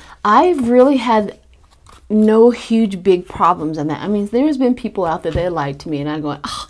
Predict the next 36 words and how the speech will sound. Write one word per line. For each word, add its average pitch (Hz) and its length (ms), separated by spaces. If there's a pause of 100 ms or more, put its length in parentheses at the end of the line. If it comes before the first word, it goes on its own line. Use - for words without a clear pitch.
you 208 160
lied." 170 520
You 196 80
know, 185 100
I 190 80
was 190 120
kinda 180 200
shocked. - 460 (840)
But 262 440 (220)
I 247 120
learned 302 460
from 254 180
that 196 200
lesson, 220 760 (480)
what 208 200
are 226 60
the 240 120
signs 220 520
and 202 160
what 214 120
did 220 120
I 226 60
pick 220 280
up, 202 200
and 202 240
what, 202 200
you 220 80
know, 208 100
I, 196 200
I 190 140
would 190 180
look 202 220
back, 226 240
I'm 202 60
like, 175 200
"Oh, 165 340